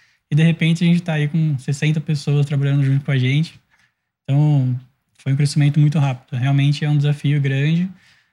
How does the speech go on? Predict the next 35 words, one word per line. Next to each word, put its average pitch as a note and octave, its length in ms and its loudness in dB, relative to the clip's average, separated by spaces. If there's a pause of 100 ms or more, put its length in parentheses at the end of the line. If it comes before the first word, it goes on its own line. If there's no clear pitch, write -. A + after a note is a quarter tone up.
(100)
Mas D#3 160 2
eu E3+ 80 2
acho F3 200 0
que E3 460 0 (320)
o D3 60 0
caminho E3 480 4
aí E3 360 2
é F#3 320 2
a F3 60 0
confiança, F3+ 640 2
principalmente E3 680 2
em F3+ 80 4
líderes, C3+ 440 2
né? C3+ 200 -2 (580)
A B2 100 -2
gente C3+ 760 0 (200)
dedicar, C#3+ 600 0
delegar C#3+ 720 2
ali, C#3 240 0
porque E3+ 280 -4
sozinho E3+ 540 2
a F3+ 60 2
gente F3 260 2
não F3+ 100 2
consegue, D3+ 720 -2 (560)
não D3 100 4
é - 40 4
escalável, C3+ 560 0
né? B2 100 -4
Sozinho B2+ 380 -2
a - 20 2
gente D#3 180 2
não E3 120 4
consegue C#3+ 420 0
crescer. B2+ 500 -4